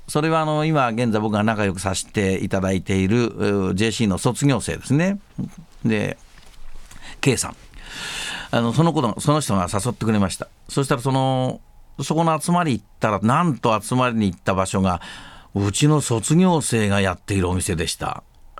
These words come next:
静学のね、卒業生がやってるお店で。えー、その亭主も、なかなか若い時、学生の頃はやんちゃな小僧で、えー、げんこつもらったりしてましたよね、僕にね。で、まあ、あの、でもすごくいい子で、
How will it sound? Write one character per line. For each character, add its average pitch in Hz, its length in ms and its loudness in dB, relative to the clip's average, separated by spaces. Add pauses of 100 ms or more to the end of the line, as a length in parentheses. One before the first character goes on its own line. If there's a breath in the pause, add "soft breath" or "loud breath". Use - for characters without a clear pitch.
(380)
静 92 240 -2
学 92 180 -2
の 92 120 0
ね、 123 100 2
卒 92 260 -4
業 90 120 0
生 85 120 -6
が 82 100 -2
や 78 60 -6
っ - 20 -14
て - 140 -10
る 80 80 -6
お 82 40 -8
店 82 200 -8
で。 - 120 -10 (640 loud breath)
え - 40 -2
ー、 104 360 2
そ 110 120 2
の 135 320 2 (540)
亭 143 180 2
主 - 120 -2
も、 95 260 2 (240)
な 120 140 4
か 117 100 2
な 127 100 0
か 101 240 0 (600 loud breath)
若 117 300 0
い 107 60 -2
時、 92 440 -2
学 104 260 0
生 113 120 2
の 110 100 2
頃 101 200 2
は 95 260 2 (100)
や 113 180 2
ん 113 40 0
ち 120 80 0
ゃ - 20 2
な 110 80 0
小 98 140 0
僧 98 180 2
で、 85 240 -2 (480 loud breath)
え 87 320 -2
ー、 101 40 -2
げ 110 120 2
ん 101 40 0
こ 98 80 -2
つ - 80 -2
も 104 100 4
ら 98 60 0
っ - 40 -6
た - 100 -2
り 87 60 -2
し - 60 -4
て 98 60 -2
ま 92 100 0
し - 60 -6
た 85 80 -4
よ 92 60 0
ね、 92 100 2
僕 82 220 -2
に 87 80 -2
ね。 85 340 -2
で、 95 200 0
ま 92 200 0
あ、 92 40 -2
あ 92 40 -2
の、 92 300 0
で 110 80 2
も 110 120 0
す 127 120 -2
ご 151 140 4
く 120 160 0
い 117 140 2
い 95 40 -2
子 87 120 -4
で、 90 120 -2